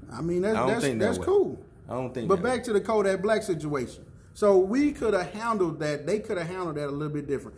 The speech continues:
Speaker 1: Now, like you said, all parties got emotional, right? And that's cool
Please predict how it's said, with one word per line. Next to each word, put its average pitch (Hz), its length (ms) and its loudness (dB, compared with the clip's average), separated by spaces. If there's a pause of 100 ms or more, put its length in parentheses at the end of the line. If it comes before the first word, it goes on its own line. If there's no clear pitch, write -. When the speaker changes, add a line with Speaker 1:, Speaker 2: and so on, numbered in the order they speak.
(160)
Speaker 1:
Now, 143 140 -2
like 175 200 0
you 202 80 -4
said, 151 200 0
all 170 340 2
parties 170 480 0
got 143 200 -2
emotional, 135 520 -4 (100)
right? 123 260 -6 (460)
And 135 180 -4
that's 151 200 -2
cool 147 400 -4